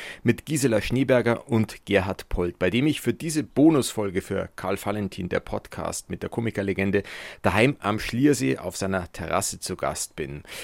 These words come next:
Denn wer könnte nach all unseren Gesprächen in den beiden Staffeln dieses Podcasts des Bayerischen Rundfunks besser noch ein paar funkelnde Erkenntnisse und Beobachtungen zu Karl Valentin beisteuern,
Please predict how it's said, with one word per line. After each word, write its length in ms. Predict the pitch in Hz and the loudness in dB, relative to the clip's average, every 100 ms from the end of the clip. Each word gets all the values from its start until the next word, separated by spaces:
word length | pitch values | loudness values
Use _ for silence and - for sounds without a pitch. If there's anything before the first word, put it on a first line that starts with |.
| - - - | -14 -6 0
Denn 140 | 107 | 4
wer 100 | 135 | 4
könnte 460 | 156 165 165 165 110 | 4 2 2 0 0
nach 220 | 113 - | -2 -2
all 100 | 151 | 0
unseren 240 | 185 147 | 0 0
Gesprächen 520 | 131 120 113 131 147 135 | -2 -2 -2 -2 -2 -2
in 100 | 117 | -2
den 160 | 113 | -2
beiden 220 | 104 101 | -2 -4
Staffeln 340 | 113 117 117 131 | -2 -2 -2 -2
dieses 240 | 113 107 | -4 -6
Podcasts 840 | - 117 - 123 120 - - 101 | -6 -6 -2 0 0 -2 -6 -8
des 160 | - 95 | -8 -6
Bayerischen 400 | 90 98 120 113 | 0 2 2 0
Rundfunks 800 | 90 113 165 - - 160 165 - | 2 2 2 -2 2 2 2 -4
besser 300 | - - 151 | -2 0 2
noch 160 | 131 - | 0 -2
ein 160 | 113 | -4
paar 240 | - 104 - | 0 -2 -2
funkelnde 640 | - - - 180 156 123 | -14 2 4 4 4 2
Erkenntnisse 600 | 113 101 123 127 139 - | 2 0 -4 -4 -4 -4
und 80 | 104 | -4
Beobachtungen 560 | 107 117 117 - 110 107 | -4 0 0 -2 -8 -8
zu 100 | 107 | -10
Karl 220 | - 95 | -8 -8
Valentin 360 | - 117 110 110 | -6 -6 -6 -2
beisteuern, 500 | 98 110 - 110 113 | 0 0 -2 -4 -4